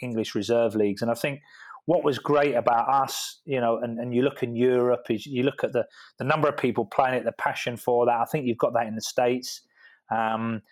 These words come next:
I think it's definitely somewhere between that seventeen, eighteen. There's, there, there, there's some kind of disconnect in the, in whether that's, you know,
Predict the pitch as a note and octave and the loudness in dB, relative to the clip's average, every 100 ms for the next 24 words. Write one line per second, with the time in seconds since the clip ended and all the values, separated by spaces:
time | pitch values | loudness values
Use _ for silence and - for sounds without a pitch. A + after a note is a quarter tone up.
0 | _ - C#3+ C#3+ B2 - - - C3+ - | _ -4 -2 -2 -2 -4 -4 0 0 0
1 | B2+ B2 - C#3 C#3 B2 A#2+ B2 - - | -2 -2 0 -2 2 2 4 0 -4 -2
2 | A#2+ A#2 G#2+ - - B2+ B2+ - A#2+ A2+ | -2 0 -4 -4 -4 -2 -2 -2 -2 0
3 | A2 A2 A#2 G#2+ G2+ _ - - A#2 A#2 | 0 -2 -2 -2 -4 _ -14 -4 -4 -2
4 | A#2+ B2 A2 C3+ B2+ - A#2 G#2+ C3 - | -4 -2 -2 -2 -4 -4 -2 0 -2 -2
5 | - A#2 A#2 - A2 G#2 _ - - - | -6 -6 -4 -4 -4 -4 _ -20 -18 -8
6 | A2+ A2+ B2+ C3 B2 B2 - - C3+ A2+ | -4 0 2 2 0 -2 -10 -6 -2 0
7 | G#2+ | -2